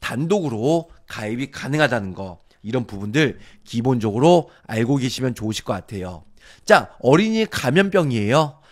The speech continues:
수족구, 수두, 소아 특정, 오십, 오십, 백, 응급실 내원비 오만 원, 수술도 원, 투, 쓰리, 포, 파이브 이천만 원까지, 맹장 수술 이백만 원. 다 수술비 플랜 넣어도요.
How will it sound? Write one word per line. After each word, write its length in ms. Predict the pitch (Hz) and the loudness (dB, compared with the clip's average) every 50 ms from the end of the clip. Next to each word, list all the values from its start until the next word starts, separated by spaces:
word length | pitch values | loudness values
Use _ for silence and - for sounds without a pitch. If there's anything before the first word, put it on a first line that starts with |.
| _ _ _ - | _ _ _ -12
수족구, 840 | - 175 170 175 185 147 - - - - 160 170 160 120 90 - - | -10 -4 0 2 2 2 0 -6 -6 0 2 4 4 2 0 -4 -10
수두, 800 | - - - 165 170 165 156 151 147 139 165 175 165 139 107 - _ _ _ _ _ | -16 -8 -2 0 2 2 2 2 0 0 2 2 2 2 0 -6 _ _ _ _ _
소아 280 | - - 185 190 185 180 | -4 2 4 4 4 4
특정, 560 | 185 - 190 - _ - 180 139 104 90 - - _ _ _ - | 2 -4 -14 -16 _ 2 2 2 2 0 -6 -14 _ _ _ -8
오십, 480 | - 117 131 139 - - 160 165 123 117 | -2 0 0 0 0 0 0 0 0 0
오십, 420 | 117 123 117 - 143 117 - - | -2 -4 -2 -2 -4 -6 -6 -2
백, 420 | - 127 113 98 87 - - - _ - - - - - | 0 0 0 0 -2 -8 -14 -20 _ -20 -20 -16 -8 -2
응급실 440 | 123 147 165 180 165 - 156 139 | -2 2 2 2 0 0 -4 -2
내원비 360 | 117 123 123 123 123 117 131 123 | 2 2 2 2 2 0 0 0
오만 420 | 117 110 113 113 117 117 113 120 | 0 0 -2 -2 -2 -2 2 4
원, 260 | 147 175 190 196 185 - - _ _ _ | 6 6 6 6 2 -4 -12 _ _ _
수술도 640 | _ - - 196 180 175 156 135 156 175 175 160 127 | _ -8 -8 -2 0 0 2 4 4 4 4 4 4
원, 220 | 123 127 127 127 | 4 4 2 2
투, 120 | - 160 156 | -2 -4 -4
쓰리, 300 | - - 156 147 151 147 | -4 -2 0 0 0 0
포, 260 | - - 143 127 - | -2 -4 -6 -6 -6
파이브 560 | _ - 190 190 202 196 147 120 110 101 92 - - _ _ _ _ | _ 4 6 6 6 6 4 2 -2 -2 -4 -4 -10 _ _ _ _
이천만 540 | - 117 117 - - 180 180 170 165 151 135 | -10 -10 -8 -4 -4 -4 0 2 4 4 4
원까지, 520 | 120 104 - 110 101 90 - 95 90 82 78 _ _ _ _ _ _ | 2 0 -4 -6 -8 -8 -8 -12 -14 -14 -14 _ _ _ _ _ _
맹장 440 | - 104 110 120 135 131 151 143 139 | -6 -2 0 0 2 0 0 -2 -2
수술 280 | 113 127 - 156 156 | -6 -8 -6 -6 -6
이백만 540 | 131 107 110 120 120 139 127 113 107 98 95 | -6 -6 -6 -4 -2 -2 -2 -2 -4 -6 -6
원. 160 | 95 95 87 85 - - - - - _ - | -8 -10 -12 -14 -18 -20 -20 -20 -20 _ -4
다 200 | - 160 175 180 | 0 2 2 2
수술비 400 | 175 190 214 202 233 202 226 208 | 2 -2 -4 -4 -4 -4 -4 -6
플랜 300 | - - 196 214 202 151 | -6 2 4 4 4 4
넣어도요. 640 | 127 110 120 127 - 113 131 170 190 165 104 90 | 2 2 2 2 2 2 4 6 6 6 4 0